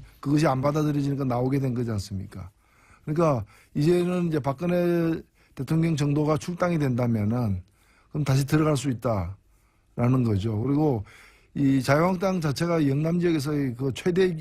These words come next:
여전한 기득권이거든요. 기득권이기 때문에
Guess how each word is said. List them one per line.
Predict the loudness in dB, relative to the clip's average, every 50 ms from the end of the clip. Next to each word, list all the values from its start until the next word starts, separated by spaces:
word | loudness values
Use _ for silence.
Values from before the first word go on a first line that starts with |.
| -2
여전한 | 0 0 0 0 0 0 0 0 -2
기득권이거든요. | -2 -2 -2 -2 -2 -2 -4 -4 -2 -2 -4 -4 -4 -4 -4 -6 -6 -8 -10 _ _ _ _ _ _ _ _ _ _ _ -6
기득권이기 | -4 -2 -2 -2 0 0 0 0 0 0
때문에 | 0 0 0 0 0 2 2 2 2 0